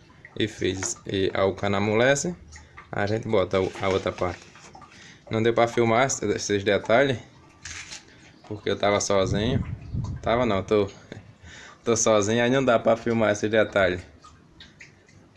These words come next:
Esse, esse passo a passo, né? Bom, como vocês merecem ser,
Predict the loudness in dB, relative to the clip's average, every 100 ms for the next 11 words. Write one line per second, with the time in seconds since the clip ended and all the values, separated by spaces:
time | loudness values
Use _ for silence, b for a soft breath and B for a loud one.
0 | -10 -8 -8 -8 -4 -4 -2 0 0 2
1 | -2 0 0 0 -2 -2 -4 -12 -6 -6
2 | -6 -18 -20 -20 -20 -20 B B B -4
3 | -2 0 0 0 2 2 2 0 -2 -10
4 | -12 -18 -20 -20 -14 -8 -2 -4